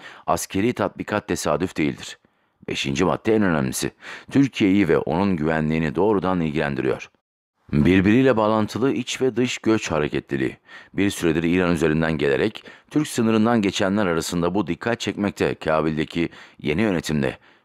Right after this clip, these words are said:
güç dengeleri onlar aleyhine oluşursa da ya da Taliban daha da sertleşirse bu eğilim artacaktır.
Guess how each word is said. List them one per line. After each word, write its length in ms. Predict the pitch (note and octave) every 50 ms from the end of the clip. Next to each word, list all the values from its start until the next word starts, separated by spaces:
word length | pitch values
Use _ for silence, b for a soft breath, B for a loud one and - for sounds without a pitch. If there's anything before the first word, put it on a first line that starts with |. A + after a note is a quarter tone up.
| b _
güç 300 | - A2 B2+ - - -
dengeleri 440 | - C#2+ C#2 C2+ C2 C2+ B1 C2 F2
onlar 300 | F#2+ F2 E2 D#2+ F2 F#2
aleyhine 340 | E2 D2 C#2 C2+ C2 B1+ C2+
oluşursa 540 | C2+ C2+ B1+ C2 - G2 G2+ - - D2 B1+
da 180 | E2 G2 G#2+ - b b b -
ya 140 | D#2+ F2+ E2+
da 180 | G2+ G2 F2+ B B B B B
Taliban 520 | - D2+ D#2+ F2 F2+ F#2 A#2+ B2+ A#2+ G#2+ F2
daha 240 | E2 D2+ G#2+ A#2 F2+
da 80 | E2
sertleşirse 800 | - - D#2 C#2 - - C2+ - - D#2 - - F2 F#2 F#2 b b b b b _
bu 180 | F2 B2+ A#2+ E2+
eğilim 380 | D2 C#2 C2+ B1 D#2+ F2 D#2+
artacaktır. 640 | C#2+ C#2 - C#2+ C2+ C2 C#2+ B1 - - - -